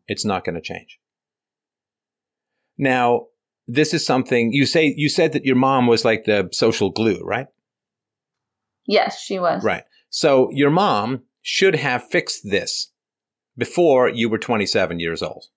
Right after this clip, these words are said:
Speaker 1: or before you were twenty-four years, twenty-three years old when she died, right?
Speaker 2: Mm-hmm.
Speaker 1: So she, wa-, so she didn't fix it, right? She either didn't know this about your father, or she knew about it but didn't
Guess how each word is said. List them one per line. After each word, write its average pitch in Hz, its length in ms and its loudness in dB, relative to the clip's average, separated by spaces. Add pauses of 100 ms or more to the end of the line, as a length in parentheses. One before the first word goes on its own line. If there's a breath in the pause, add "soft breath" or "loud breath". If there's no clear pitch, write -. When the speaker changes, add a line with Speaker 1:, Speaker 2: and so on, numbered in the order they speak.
(160)
Speaker 1:
or 85 280 -4
before 87 320 -4
you 85 140 -4
were 82 80 -4
twenty-four 87 480 -2
years, 87 240 -4
twenty-three 107 400 -2
years 87 200 -4
old 78 260 -8
when 87 140 -8
she 92 120 -10
died, - 300 -8
right? 110 220 -12 (680)
Speaker 2:
Mm-hmm. 208 340 -4 (220)
Speaker 1:
So 139 240 2
she, 151 220 0
wa-, 120 300 -4
so 147 160 0
she - 160 -2
didn't 185 180 0
fix - 280 -4
it, - 120 -14
right? 107 220 -6
She - 140 -6
either 143 280 0
didn't 131 260 0
know 110 200 0
this 151 180 -2
about 143 320 -4
your 143 80 -4
father, 135 540 0
or 101 400 2
she 101 240 -4
knew 123 200 2
about 117 280 0
it 107 100 -4
but 107 120 -4
didn't 104 260 -8